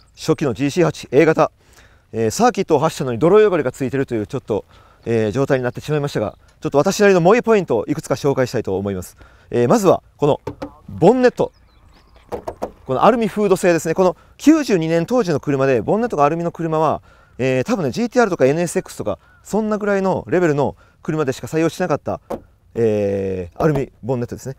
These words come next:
で、この、この、えー、このダブルアールシーのワークスカーの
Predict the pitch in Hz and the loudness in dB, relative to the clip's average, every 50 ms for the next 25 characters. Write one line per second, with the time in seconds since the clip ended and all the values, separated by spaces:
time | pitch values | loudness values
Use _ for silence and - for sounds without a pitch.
0 | - 165 214 - - _ _ _ - 196 196 202 175 - _ _ _ _ _ _ | 2 2 2 2 2 _ _ _ 0 2 2 2 2 0 _ _ _ _ _ _
1 | - 196 196 196 175 - - _ _ _ - _ - 160 175 165 160 156 156 151 | -2 2 2 2 2 0 -4 _ _ _ -10 _ 2 4 4 6 6 4 4 2
2 | 147 143 147 143 143 - _ _ _ _ _ - 190 220 226 240 233 233 226 - | 0 0 -2 -2 -2 -2 _ _ _ _ _ 2 2 4 6 6 4 4 4 0
3 | - 240 214 170 147 107 - _ _ _ _ _ - _ - - 196 - - - | -2 -4 -2 0 0 -2 -2 _ _ _ _ _ -20 _ -2 2 2 2 2 -2
4 | - - - 196 156 131 113 90 | -2 0 2 2 2 2 -2 -6